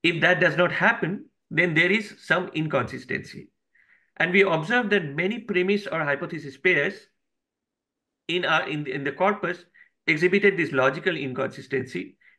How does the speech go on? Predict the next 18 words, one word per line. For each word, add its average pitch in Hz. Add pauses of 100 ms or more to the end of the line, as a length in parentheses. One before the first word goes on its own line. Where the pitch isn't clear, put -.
leading 170
to 196
erroneous 143
social 127
con-, - (140)
con-, -
conclusion. - (920)
And 156
for 185
this 220
reason, 185 (140)
we 165
develop 196
a 170
novel 156
inconsistency 208
sampling 131
technique 156